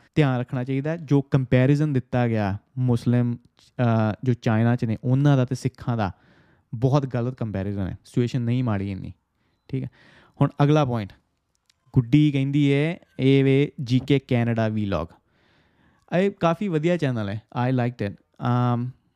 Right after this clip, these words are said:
ਬਹੁਤ ਇੰਟੈਲੈਕਚੁਅਲ ਜਾਂ ਟੌਪਿਕ ਬਹੁਤ ਹੀ ਵਧੀਆ ਹੁੰਦੇ ਨੇ। ਅਹ,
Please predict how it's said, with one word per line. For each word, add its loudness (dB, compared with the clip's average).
ਬਹੁਤ 2
ਇੰਟੈਲੈਕਚੁਅਲ 0
ਜਾਂ -2
ਟੌਪਿਕ -2
ਬਹੁਤ -6
ਹੀ -2
ਵਧੀਆ 0
ਹੁੰਦੇ -2
ਨੇ। 0
ਅਹ, -6